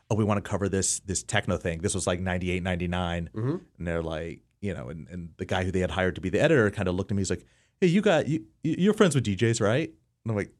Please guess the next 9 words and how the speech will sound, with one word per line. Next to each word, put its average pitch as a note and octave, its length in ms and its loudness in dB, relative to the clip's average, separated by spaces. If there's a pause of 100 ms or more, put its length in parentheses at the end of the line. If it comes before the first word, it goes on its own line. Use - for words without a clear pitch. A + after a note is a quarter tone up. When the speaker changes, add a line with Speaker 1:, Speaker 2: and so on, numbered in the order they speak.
Speaker 1:
"Yeah." F2 840 -6
Like, G#2+ 200 -2
"You, A#2+ 160 0 (100)
you A2+ 100 0
wanna A#2+ 160 4
interview E3 280 4
one?" A#3 220 0 (460)
Speaker 2:
Nice. C3 360 -6 (100)
Speaker 1:
<laughs> - 300 4